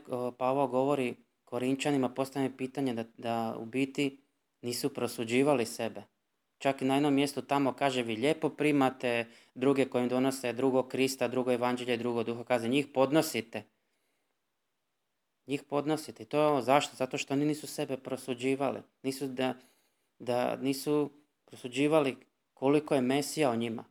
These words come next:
Kaže da je Isus Krist, Mesija je u vama. Znači to nije bilo ko, kaže, nego Isus Krist,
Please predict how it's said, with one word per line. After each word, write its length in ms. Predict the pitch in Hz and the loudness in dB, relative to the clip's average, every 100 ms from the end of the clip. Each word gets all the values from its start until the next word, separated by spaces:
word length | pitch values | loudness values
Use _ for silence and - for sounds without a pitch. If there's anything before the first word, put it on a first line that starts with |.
| _ | _
Kaže 260 | 123 123 123 | -6 -4 -4
da 120 | 113 | -4
je 140 | 113 | -2
Isus 260 | 127 143 - | -4 -6 -8
Krist, 300 | - 156 - | -8 -8 -4
Mesija 520 | 113 139 147 180 170 | 2 2 2 4 4
je 100 | 131 | 4
u 100 | 117 | 2
vama. 280 | 120 113 113 | -2 -4 -4
Znači 240 | 127 - | -4 -6
to 140 | - 139 | -4 0
nije 160 | 156 | 0
bilo 260 | 147 151 143 | 2 0 0
ko, 140 | 147 | -6
kaže, 280 | - 127 120 | -6 -4 -4
nego 220 | 113 113 | -6 -4
Isus 340 | 127 135 - - | -6 -6 -12 -12
Krist, 400 | - 147 - | -6 -6 -8